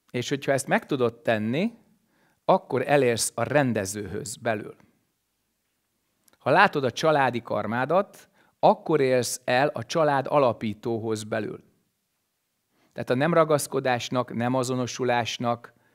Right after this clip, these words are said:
nem duális gondolkodásnak, amilyen szép vallásos meg filozófiai hang,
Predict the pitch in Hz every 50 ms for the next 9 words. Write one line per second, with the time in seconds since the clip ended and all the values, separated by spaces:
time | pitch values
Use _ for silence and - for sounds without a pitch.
0 | _ _ - 117 127 139 143 139 127 131 131 135 131 131 127 127 117 113 117 123
1 | 123 131 127 127 113 - 131 123 123 123 123 - - 131 113 - 127 123 123 123
2 | 123 123 123 117 - - - 139 135 131 - - 110 117 117 117 113 117 110 -
3 | - 120 110 - - 101 - - - 123 120 120 117 107 117 113 107 - - 113
4 | 107 107 107 101 107 120 135 165 185 185